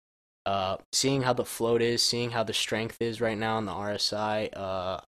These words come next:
looking forward towards a positive week. Definitely ch-, keep aim on your watch list. Um, see how it wakes up on Monday.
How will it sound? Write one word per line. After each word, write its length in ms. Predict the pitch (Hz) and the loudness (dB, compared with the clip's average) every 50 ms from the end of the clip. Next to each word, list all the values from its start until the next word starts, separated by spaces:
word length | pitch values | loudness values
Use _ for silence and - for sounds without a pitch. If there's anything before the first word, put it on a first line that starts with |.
| _ - | _ -2
looking 320 | 113 135 139 - 196 175 | 0 0 2 2 2 0
forward 360 | - - 143 143 147 143 139 | 2 4 6 6 6 6 4
towards 220 | - 139 127 120 117 | 4 2 0 0 0
a 40 | |
positive 440 | - - 113 113 120 120 120 117 107 - | -2 0 2 2 2 2 0 -2 -4 -4
week. 180 | - 113 120 110 - - | -2 -2 -2 -4 -4 0
Definitely 640 | - 123 - - - 147 143 135 135 135 113 - _ _ - - | 4 4 4 4 4 2 4 4 4 2 2 -2 _ _ -8 -6
ch-, 180 | - - - - _ _ - | -6 -6 -6 -8 _ _ -12
keep 260 | - - 131 120 - - - _ - | -6 -2 -2 -2 -4 -6 -14 _ -4
aim 380 | 107 110 110 117 113 117 117 - - | -2 0 0 0 0 -2 -4 -6 -4
on 280 | 104 110 107 104 107 | -4 -2 -2 -2 -2
your 140 | 101 98 98 | -4 -6 -6
watch 420 | 95 95 104 104 110 113 - - - | -4 0 2 2 2 2 2 -2 -2
list. 360 | 107 107 110 - - - - - - | -2 -2 -2 -2 -4 -6 -8 -8 -8
Um, 300 | 104 104 98 92 90 90 | -6 -4 -4 -4 -4 0
see 220 | 87 - - 147 147 | 2 2 4 6 6
how 180 | 160 160 151 | 8 8 6
it 80 | 123 - - - | 6 4 -2 -2
wakes 320 | 123 120 117 110 - - | 0 2 2 2 2 0
up 160 | 120 107 - | 0 0 -2
on 140 | 110 110 110 | -2 -2 -2
Monday. 500 | 107 110 113 113 110 113 110 110 107 101 | -2 -2 -2 -2 0 2 2 2 2 0